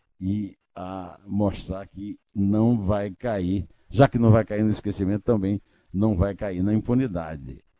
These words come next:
Aí se abaque o craque e Carolina Ercolim, tintim por tintim. Vamos nos despedir que o Almirante Nelson tá nervoso,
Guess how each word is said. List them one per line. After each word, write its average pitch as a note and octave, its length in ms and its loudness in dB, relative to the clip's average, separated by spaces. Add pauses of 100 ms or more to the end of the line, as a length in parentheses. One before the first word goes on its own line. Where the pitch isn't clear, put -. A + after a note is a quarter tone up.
(640)
Aí D3 160 2
se E3 140 4
abaque C#3+ 420 4
o B2+ 60 4
craque E3 580 -2 (120)
e C3 360 -2 (300)
Carolina B2 480 6
Ercolim, D3+ 440 4
tintim D3+ 380 2
por F3+ 200 4
tintim. G#2 580 2 (340)
Vamos F#3+ 420 8
nos F3 120 8
despedir D3+ 480 6
que - 80 0
o D#3+ 40 10
Almirante D#3 420 8
Nelson D3 340 6
tá F3+ 160 2
nervoso, D#3+ 720 10